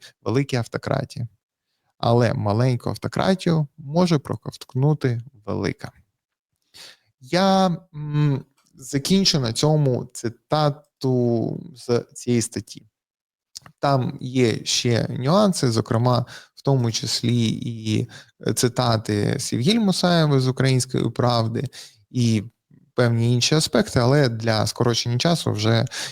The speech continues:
якщо хто захоче, зможе прочитати її самостійно. Головні меседжі я вам з цієї статті передам.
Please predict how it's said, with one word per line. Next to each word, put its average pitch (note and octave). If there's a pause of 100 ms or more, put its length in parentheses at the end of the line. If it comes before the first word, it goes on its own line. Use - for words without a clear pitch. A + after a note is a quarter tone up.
(220)
якщо A2
хто -
захоче, A#2
зможе A2 (160)
прочитати -
її A2
самостійно. - (280)
Головні D3 (220)
меседжі A#2+
я C#3+
вам A2+
з -
цієї A#2+
статті -
передам. G#2+